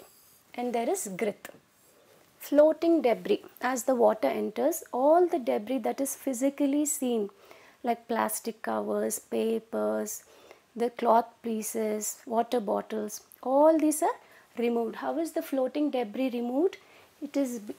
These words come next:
removed by sequential filtration. They have this huge filters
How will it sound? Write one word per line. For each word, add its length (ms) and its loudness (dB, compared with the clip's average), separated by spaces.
removed 460 4
by 160 4
sequential 920 -2
filtration. 920 -4
They 160 2
have 300 0
this 160 -2
huge 380 -2
filters 640 -2